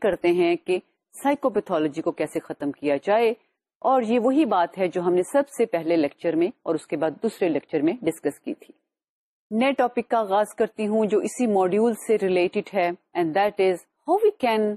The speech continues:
prevent the bad, but at the same time, how we can enhance the good۔ دونوں کام کرنے چاہیے،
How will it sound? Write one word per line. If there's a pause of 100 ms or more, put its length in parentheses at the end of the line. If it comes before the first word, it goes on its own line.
(280)
prevent (120)
the
bad, (340)
but
at
the
same (100)
time, (400)
how
we
can
enhance (100)
the (140)
good۔ (1080)
دونوں
کام
کرنے
چاہیے،